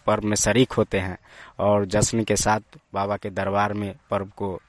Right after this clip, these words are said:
धूमधाम से मनाते हैं। ये बहुत ही अच्छा और ख़ास पल होता है। हमारे सब ग्रामीणों भी इसमें जो है पूरी तरीके से पूरे रात भर जाग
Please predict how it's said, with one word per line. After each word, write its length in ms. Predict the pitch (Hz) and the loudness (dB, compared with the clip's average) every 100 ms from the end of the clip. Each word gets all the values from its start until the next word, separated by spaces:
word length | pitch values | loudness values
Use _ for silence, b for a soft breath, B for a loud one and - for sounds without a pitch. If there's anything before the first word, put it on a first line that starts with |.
| _ | _
धूमधाम 420 | 101 101 98 98 | -10 -8 -6 -6
से 240 | 98 101 92 | -4 -8 -6
मनाते 420 | 98 95 92 - 101 | -6 -4 -4 -4 -8
हैं। 120 | 92 | -4
ये 140 | 98 | -4
बहुत 320 | 104 107 131 | 0 0 2
ही 80 | 127 | 2
अच्छा 260 | 113 - 120 | 2 4 2
और 100 | 117 | 2
ख़ास 300 | - 117 - | 0 0 2
पल 220 | 131 123 | 2 2
होता 300 | 101 - 98 | 0 0 0
है। 180 | 90 87 B B B - | 0 -6 B B B -8
हमारे 320 | 92 101 104 | -4 -2 -2
सब 220 | - 104 95 _ | -2 -4 -6 _
ग्रामीणों 540 | 90 104 104 110 117 113 | -4 -2 0 0 0 0
भी 140 | 110 | 0
इसमें 240 | 104 104 101 | -2 -4 -6
जो 240 | 95 104 | -2 0
है 160 | 101 92 B B B B | 0 -2 B B B B
पूरी 220 | - 127 135 | 0 2 4
तरीके 380 | 117 117 135 | 2 4 2
से 120 | 131 123 | 2 4
पूरे 260 | 123 123 | 6 6
रात 260 | 113 120 123 | 4 2 2
भर 160 | 113 107 | 2 2
जाग 220 | 107 | 0